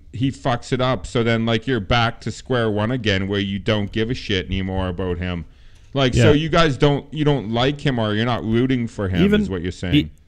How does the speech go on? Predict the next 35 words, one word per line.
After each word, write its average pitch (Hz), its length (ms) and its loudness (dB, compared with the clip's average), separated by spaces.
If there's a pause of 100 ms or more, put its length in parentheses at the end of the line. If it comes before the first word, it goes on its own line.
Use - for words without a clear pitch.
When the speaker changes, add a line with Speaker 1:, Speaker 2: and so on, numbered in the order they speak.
(240)
Speaker 2:
even 220 300 4
the 175 80 4
kids, - 480 4
right? 120 200 4
When 131 100 4
he 127 80 6
plays 139 340 8
with 131 100 0
the 123 60 4
kids 131 280 2
out 120 100 4
of 117 60 2
the 117 60 6
van, 117 280 4
we 120 100 6
are, 117 260 6
we 117 180 4
were 113 160 6
all 113 160 6
like, 110 220 2
"Oh, 143 240 4
that's 127 180 0
a 127 40 0
nice 120 260 0
moment." 117 400 4
But 135 120 6
then 151 180 4
later 156 400 4
he 135 140 4
invites 131 360 2
the 135 80 0
kid 135 240 0
to 127 60 0
play 127 240 6
games 117 760 2